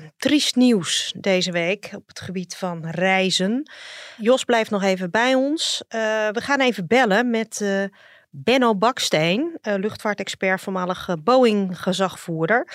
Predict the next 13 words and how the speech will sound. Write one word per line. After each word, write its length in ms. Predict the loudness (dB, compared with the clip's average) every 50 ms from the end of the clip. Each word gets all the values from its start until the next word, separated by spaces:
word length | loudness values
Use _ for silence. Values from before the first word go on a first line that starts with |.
| -16 -16 -16 -16 -16 -18 -20 -12 -2
over, 560 | 2 4 4 4 6 4 4 6 6 6 4 2
eh, 280 | 0 2 2 4 4 4 2
de 100 | 0 -4
vliegramp 640 | -4 0 -2 -2 0 2 2 2 2 2 0 -2 -6
in 220 | -6 -4 -4 -4 -4
China. 800 | -8 -10 -6 -4 -2 0 2 4 4 4 4 4 2 0 0 -2
Een 100 | -8 -8
toestel 320 | -8 -8 -8 -4 -4 -4
van 160 | -4 -4 -6
China 360 | -4 -4 -6 -4 -4 -6 -8 -6
Eastern 420 | -2 -2 -2 -2 -2 -2 -2 -2 -2
Airlines, 760 | 0 0 2 2 2 2 2 2 0 0 -2 -2 -2 -2 -2
ehm, 480 | 0 -2 -2 -2 -2 -4 -4 -6 -8